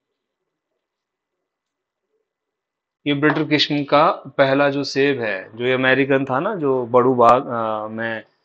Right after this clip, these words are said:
पहला जो सत्यानंद स्टोक्स है कोटगढ़ में लगाते हैं, ये उससे भी पहले जो ब्रिटिश किस्म का सेब है वो आरसी ली के द्वारा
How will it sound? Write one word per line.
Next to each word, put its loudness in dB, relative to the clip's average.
पहला 4
जो 0
सत्यानंद -2
स्टोक्स 0
है -6
कोटगढ़ 2
में -2
लगाते 2
हैं, -10
ये 6
उससे 4
भी 10
पहले 6
जो 2
ब्रिटिश 0
किस्म -2
का 2
सेब 0
है -2
वो 2
आरसी 2
ली -2
के -2
द्वारा -2